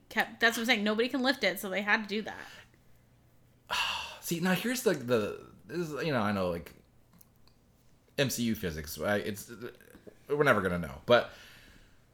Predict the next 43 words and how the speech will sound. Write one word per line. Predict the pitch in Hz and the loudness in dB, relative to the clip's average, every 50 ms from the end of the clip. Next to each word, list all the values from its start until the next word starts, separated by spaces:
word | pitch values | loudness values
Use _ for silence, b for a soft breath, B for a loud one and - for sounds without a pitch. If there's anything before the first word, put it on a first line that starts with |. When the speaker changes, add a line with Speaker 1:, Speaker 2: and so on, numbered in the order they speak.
| - - | -20 -18
Speaker 2:
technically, | - - - - 190 - 202 156 127 - 104 98 87 78 76 76 - - - - | -6 2 4 4 4 4 0 -2 -2 -2 -4 -4 -2 -2 -4 -8 -10 -14 -14 -12
Speaker 1:
Mm-hmm. | 220 208 214 208 208 208 - - | -10 -8 -8 -8 -8 -10 2 2
Speaker 2:
if | 151 147 147 | 2 2 2
you | 175 240 262 | -2 -2 4
just | 254 233 185 143 120 101 92 87 | 6 6 6 6 2 -4 -2 2
dug | 113 113 107 107 101 101 - | 4 4 4 4 2 2 0
around | 101 104 95 87 82 80 90 92 98 98 95 95 90 87 82 85 | 0 0 0 -2 -4 -2 0 2 2 2 2 0 0 -2 -4 -4
the | 78 78 82 | -4 -4 -4
hammer | 73 80 87 80 80 78 73 71 76 - - _ _ _ 233 | -4 -4 -6 -6 -8 -8 -10 -10 -12 -16 -18 _ _ _ -8
Speaker 1:
Mm-hmm. | 214 98 214 - | -8 -6 -4 -2
Speaker 2:
in | 123 117 | 2 2
the | 113 | 2
dirt | 95 82 95 87 82 - - - - - - - - - _ _ _ _ _ _ _ 107 | 2 2 0 -2 -2 -4 -6 -10 -14 -14 -16 -18 -20 -20 _ _ _ _ _ _ _ -4
and | 107 92 - - | -4 -4 -6 0
picked | - 190 - - - 156 | 2 2 2 4 6 6
up | 143 - - - - | 6 6 4 0 -2
the | 104 90 | -4 -4
dirt, | 82 - - - 107 101 85 80 - - - | -4 -6 -2 0 2 2 2 -2 -6 -8 -4
you're | 113 131 | -2 0
not | 151 156 - - - - | 2 2 0 0 -6 -14
technically | - - 143 - - - 131 110 - 104 95 | 0 0 0 0 0 -4 -8 -6 -6 -8 -8
picking | - - 101 - 101 98 95 | -6 -6 -6 -6 -4 -4 -2
up | 92 - - - - _ _ - | -2 -4 -6 -10 -18 _ _ -6
the | 87 82 | -6 -4
hammer. | 82 98 98 95 90 80 - - - - b b b b b b b b b _ - | -2 -2 -2 -2 -4 -6 -6 -10 -12 -16 b b b b b b b b b _ -2
So | - 123 | 0 2
would | 113 107 113 95 113 | 2 2 2 0 0
you | 151 156 | -2 0
be | 156 156 | 2 6
able | 151 139 127 | 6 8 6
to | 117 110 | 6 4
just | 107 117 - - | 0 -2 -4 -2
pick | - 123 98 101 | -4 -4 -2 -2
up | 101 - - | -4 -4 -6
the | - 80 | -10 -12
dirt? | 71 73 - 101 95 87 76 - - - - - - - | -12 -8 -4 -2 -2 -2 -4 -6 -10 -16 -18 -18 -12 -8
Speaker 1:
No, | - 240 226 220 208 196 196 196 208 - | -6 -2 0 0 0 0 -2 -4 -6 -8
because | 208 208 - 226 214 202 | -8 -6 -4 -4 -4 -2
the | 208 214 | -2 -2
hammer's | 208 208 196 196 185 190 196 | 0 0 0 0 -2 -2 -2
on | 190 196 190 190 | -2 -2 -2 -4
the | - | -6
dirt. | 214 - 107 - - - | -8 -10 -12 -12 -16 -20